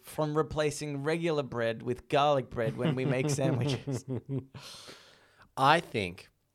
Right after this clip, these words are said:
Speaker 2: that that would be flying too close to the sun.
Speaker 1: That's ridiculous. I love garlic bread.
Speaker 2: Me too.
Speaker 1: There's
Speaker 2: But
Speaker 1: no way I can
Speaker 2: I
Speaker 1: have it
Speaker 2: think
Speaker 1: every,
Speaker 2: your
Speaker 1: I love
Speaker 2: enjoyment
Speaker 1: garlic.
Speaker 2: of garlic bread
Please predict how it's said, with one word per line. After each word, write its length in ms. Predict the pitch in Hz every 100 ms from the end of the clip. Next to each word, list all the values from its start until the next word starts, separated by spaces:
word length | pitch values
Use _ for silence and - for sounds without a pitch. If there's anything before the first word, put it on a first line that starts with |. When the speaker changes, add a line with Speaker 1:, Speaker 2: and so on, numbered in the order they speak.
| _ _ _ _ - _
Speaker 2:
that 240 | 120 107 - _ 120
that 280 | 117 117 - _
would 160 | 131 110
be 100 | 110
flying 440 | - 117 101 101
too 140 | - 98
close 300 | 107 92 -
to 100 | 95
the 60 |
sun. 300 | 90 101 76 -
Speaker 1:
That's 300 | 165 165 -
ridiculous. 680 | 135 143 131 117 110 - - _
I 120 | 160 185
love 360 | 175 202 175
garlic 320 | 156 131 123
bread. 140 | 131 120
Speaker 2:
Me 140 | 120
too. 360 | 110 123 98 82 -
Speaker 1:
There's 80 | 135
Speaker 2:
But 160 | 131 151
Speaker 1:
no 80 | 170
way 180 | 160 147
I 80 | 139
can 80 | 135
Speaker 2:
I 20 |
Speaker 1:
have 120 | 127
it 40 | 127
Speaker 2:
think 360 | 165 127 -
Speaker 1:
every, 160 | 143 -
Speaker 2:
your 120 | 123
Speaker 1:
I 40 | 277
love 120 | 302
Speaker 2:
enjoyment 380 | - 143 170 185
Speaker 1:
garlic. 180 | 165 151
Speaker 2:
of 60 | 113
garlic 420 | 135 143 151 139
bread 320 | 113 95 87